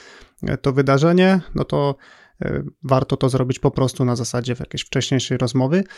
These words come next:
ale jeżeli na przykład dopiero zaczynamy, e, pracę, tu akurat mówimy o jakiejś tam, em,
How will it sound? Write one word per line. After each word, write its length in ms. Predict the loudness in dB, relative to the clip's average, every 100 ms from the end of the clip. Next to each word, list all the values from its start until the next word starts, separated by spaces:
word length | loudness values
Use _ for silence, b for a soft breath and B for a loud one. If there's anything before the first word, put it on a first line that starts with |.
| B B B
ale 180 | -2 0
jeżeli 280 | 2 4
na 100 | 2
przykład 320 | 0 -2 -2 -2
dopiero 320 | -2 -4 -2
zaczynamy, 640 | -4 2 4 4 2 -2 -12 -20 -12 -8
e, 440 | -6 -6 -6 -8 -4
pracę, 340 | -2 -2 -4
tu 220 | -10 -10 -10
akurat 240 | -6 -2
mówimy 400 | 0 0 0 -2 -6 b b b -6
o 20 |
jakiejś 280 | -4 -4 -4
tam, 320 | -2 -2 -2
em, 480 | -2 -4 -4 -4